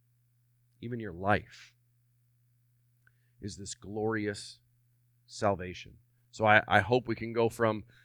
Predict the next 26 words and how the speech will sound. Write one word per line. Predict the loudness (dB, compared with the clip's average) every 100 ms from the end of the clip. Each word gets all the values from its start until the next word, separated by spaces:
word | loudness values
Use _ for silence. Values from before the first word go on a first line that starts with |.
| _ _ -4
uh, | 0 4
maybe | 4 2 0
a | -2
seven | -4 0 10 10 8 0
to | -4 -6 -4
a |
nine | -2 4 8 10 8 6
today | 2 4 4
and | 4 0 4
notch | 8 8 6 2
it | 2 2 6
up | 10 10 8 2 -20 _ _
of | 0 2
where | 2 4 4
you're | 2 6 10
at | 10 8
in | 0
your | -4 -4
passion | -4 -6 4 6 6 2 -6
and | -6 -6
your | -8
love | -8 4 10 10 10 6 -2 -10
for | -10
Jesus | -8 -6 -4 -4 -6 -10 -10
and | -12
the | -12